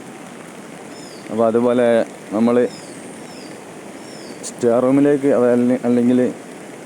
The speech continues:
അട്ടമലയിലേക്ക് പോകുന്ന വഴിയിലുണ്ടായിരുന്ന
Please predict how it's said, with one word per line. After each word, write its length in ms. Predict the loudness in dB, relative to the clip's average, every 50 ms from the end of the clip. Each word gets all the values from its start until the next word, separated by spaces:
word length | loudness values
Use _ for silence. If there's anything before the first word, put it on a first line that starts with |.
| -16 -16 -16 -16 -14 -8 -8 -8
അട്ടമലയിലേക്ക് 520 | -4 -2 0 2 4 4 4 4 4 2 4 4
പോകുന്ന 340 | 4 6 6 6 4 4 2 0 -2 -8 -16 -16 -16 -16 -16 -16 -16 -14 -8 -2 0
വഴിയിലുണ്ടായിരുന്ന 680 | 2 4 4 4 4 4 4 4 2 2 0 0